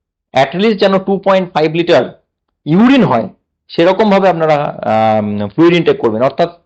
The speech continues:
ধরুন সাড়ে তিন লিটার থেকে চার লিটার পরিমাণ জল অবশ্যই কিডনি পেশেন্টদের খাওয়ানো উচিত, এবং, আহ, লেবুর জাতীয় খাবার এগুলো কিন্তু বেশি করে খাওয়া উচিত। অবশ্যই হাই পিউরিন ডায়েট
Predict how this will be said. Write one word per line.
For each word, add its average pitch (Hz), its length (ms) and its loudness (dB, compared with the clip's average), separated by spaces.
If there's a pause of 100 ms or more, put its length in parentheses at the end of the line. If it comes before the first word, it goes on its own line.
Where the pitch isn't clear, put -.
ধরুন 165 260 -2
সাড়ে 156 240 -2
তিন 170 180 -4
লিটার 165 260 0
থেকে 160 180 -4
চার 143 200 2
লিটার 156 260 -2
পরিমাণ 156 360 -6
জল 139 320 0 (440)
অবশ্যই 151 480 -2 (160)
কিডনি 135 220 -6
পেশেন্টদের 135 360 -4
খাওয়ানো 117 400 0
উচিত, 175 280 -4 (460)
এবং, 196 480 0 (1000)
আহ, 113 500 -2 (200)
লেবুর 143 580 0
জাতীয় 131 320 0
খাবার 117 300 -2 (360)
এগুলো 131 200 -2
কিন্তু 143 260 -6
বেশি 117 220 -6
করে 113 180 -2
খাওয়া 107 200 -4
উচিত। 104 180 -14 (360)
অবশ্যই 214 300 0
হাই 156 240 2
পিউরিন 160 380 0
ডায়েট 143 360 0